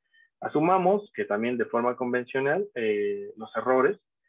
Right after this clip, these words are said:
eh, condicional en X, se distribuyen de la forma normal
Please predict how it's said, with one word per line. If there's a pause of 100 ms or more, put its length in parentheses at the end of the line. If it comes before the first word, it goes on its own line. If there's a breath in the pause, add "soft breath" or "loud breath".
(340)
eh,
condicional
en
X, (1120)
se
distribuyen
de
la
forma
normal